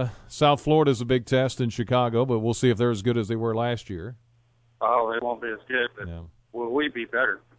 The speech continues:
Speaker 2: That's
Speaker 1: Yeah,
Speaker 2: the question.
Speaker 1: that's the question. And who's playing quarterback and how well?
Speaker 2: Yeah.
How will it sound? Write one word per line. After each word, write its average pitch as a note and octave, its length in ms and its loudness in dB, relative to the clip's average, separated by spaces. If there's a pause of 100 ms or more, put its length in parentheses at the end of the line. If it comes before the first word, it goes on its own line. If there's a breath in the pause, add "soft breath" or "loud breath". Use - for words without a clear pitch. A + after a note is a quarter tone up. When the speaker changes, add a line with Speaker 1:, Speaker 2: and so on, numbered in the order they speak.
Speaker 2:
That's G#2+ 100 -2
Speaker 1:
Yeah, F#2 140 -8
Speaker 2:
the E2 60 -14
question. A#2+ 320 -10
Speaker 1:
that's G2 220 -8
the A#2+ 80 -4
question. A#2+ 580 -2
And G2 180 -8
who's A2+ 160 -6
playing B2+ 300 0
quarterback A#2 540 -2
and G#2+ 60 -6
how G#2+ 160 -2
well? A2+ 380 0 (1040)
Speaker 2:
Yeah. G2+ 160 -2